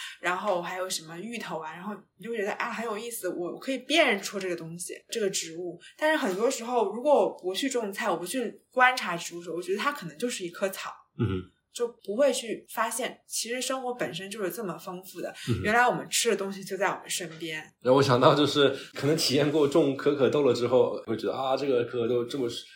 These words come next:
Speaker 2: 辛苦的养出来，百分之七十被浪费掉，这好可惜啊，就会更有动力去想怎么把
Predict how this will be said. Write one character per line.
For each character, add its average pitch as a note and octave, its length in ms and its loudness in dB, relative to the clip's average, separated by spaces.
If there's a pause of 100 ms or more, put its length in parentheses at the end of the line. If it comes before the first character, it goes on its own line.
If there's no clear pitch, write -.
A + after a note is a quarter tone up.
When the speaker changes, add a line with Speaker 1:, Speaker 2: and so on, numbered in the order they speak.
(100)
Speaker 2:
辛 G3+ 240 4
苦 E3 140 4
的 E3+ 80 12
养 C3 180 10
出 D#3 140 -2
来， B2 180 8
百 B2 140 2
分 A#2 100 -2
之 - 100 -6
七 D#3 80 -4
十 B2 140 -2
被 A#2 140 2
浪 A#2+ 180 2
费 G#2+ 80 -2
掉， G2 180 -2
这 G#2+ 120 -6
好 G2+ 180 -4
可 G2 220 -4
惜 G#2+ 200 -6
啊， F#2+ 80 -2 (380)
就 B2+ 100 -2
会 B2+ 160 8 (280)
更 E4+ 120 8
有 - 160 6
动 C3+ 300 2
力 A2+ 140 -2
去 - 180 -6
想 F#2 260 -6
怎 F#2+ 80 -8
么 F#2 80 -8
把 F#2 160 -4